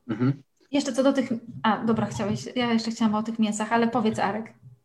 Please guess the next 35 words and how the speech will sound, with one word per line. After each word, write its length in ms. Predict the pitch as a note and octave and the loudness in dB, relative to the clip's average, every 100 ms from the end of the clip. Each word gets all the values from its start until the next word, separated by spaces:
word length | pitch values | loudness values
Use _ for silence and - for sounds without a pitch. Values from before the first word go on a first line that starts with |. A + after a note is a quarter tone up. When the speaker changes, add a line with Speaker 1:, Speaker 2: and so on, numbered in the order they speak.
| - - - | -20 -4 4
Speaker 1:
Nie, 120 | F4+ | 6
nie, 240 | A4+ G#4+ | 8 8
nie, 120 | A3 G3 | 8 8
mów, 200 | A3 G#3+ | 6 4
mów, 140 | F#3+ | 4
mów. 160 | D#3 E3+ | 4 2
Speaker 2:
Nie. 120 | - - - | 0 -4 2
Znaczy, 200 | D4+ D#4 | 4 6
ja 120 | F4 | 6
tylko 180 | E4+ D#4 | 6 4
chciałam 260 | - C4+ | 8 8
jeszcze 200 | C4+ C4+ | 10 8
powiedzieć, 500 | B3+ A3 G#3 G3 F#3 - | 8 6 6 4 -2 0
że, 340 | A#3 A#3+ A#3 A#3 A#3 - - _ _ - | 2 6 6 4 -4 -16 -20 _ _ 0
e, 420 | A#3+ A#3 A3+ A3 | 6 8 8 6
bo 100 | A#3+ | 2
są 180 | A#3+ G4 | 4 4
też 120 | F4 | 4
takie 260 | D4+ C#4+ C#4 | 2 4 6
zamienniki, 600 | B3 A#3 B3 B3+ B3+ A#3+ A#3 | 8 10 8 6 4 4 4
e, 600 | G#3+ G#3+ G#3+ G#3 G#3 G#3 | 4 4 4 2 2 4
mięsa, 340 | A3 B3 C#4+ | 4 6 4
które 520 | C#4+ - A#3+ A#3 A#3 A#3 | 0 0 4 6 6 4
są 180 | B3 | 4
wzbogacane 540 | A3+ G#3 G#3+ A3 A3 G#3+ | 6 4 0 2 2 2
w 40 | |
witaminę 340 | G#3+ G#3+ G#3+ G#3 | 0 0 0 -2
B 80 | |
dwanaście 460 | G3+ G3+ G3+ - G#3 | -4 -2 -2 -2 -4
żel-, 180 | G3+ G3 | -4 0
i 80 | A3 | 0
żelazo, 560 | A3 G3+ F#3+ A3 C#4 - - - - | 2 0 2 4 4 2 -16 -18 -2
więc 420 | G#3+ A3 A3+ G#3+ | 4 6 6 2
być 200 | B3+ B3 | 0 4
może 560 | B3 C4 C#4 A3 A3 | 6 8 6 6 4